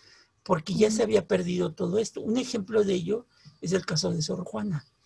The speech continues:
Speaker 1: que fue
Speaker 2: Ah, sí, sí.
Speaker 1: perseguida por los, por tanto el arzobispo de Puebla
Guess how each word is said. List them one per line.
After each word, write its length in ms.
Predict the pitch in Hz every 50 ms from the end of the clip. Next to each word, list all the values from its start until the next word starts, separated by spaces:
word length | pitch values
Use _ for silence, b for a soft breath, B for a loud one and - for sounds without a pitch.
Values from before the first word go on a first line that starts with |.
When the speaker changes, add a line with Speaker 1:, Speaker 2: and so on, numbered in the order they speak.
| b b b _ _ _ -
Speaker 1:
que 120 | - 180
fue 560 | 151 - - 180 165 160 160 165 170 170 175 -
Speaker 2:
Ah, 60 | 214
sí, 380 | 202 - - - - - - -
sí. 80 | - -
Speaker 1:
perseguida 800 | - 185 160 160 220 214 190 185 180 208 233 226 185 180 185 170
por 160 | - 196 156
los, 360 | 170 175 165 156 - - - _ -
por 360 | - 190 156 185 196 202 - _
tanto 240 | - 175 160 151 175
el 80 | 170
arzobispo 540 | 170 160 - - 190 185 190 - - - 196 185
de 120 | 202 202
Puebla 460 | - - 226 208 190 185 196 233 254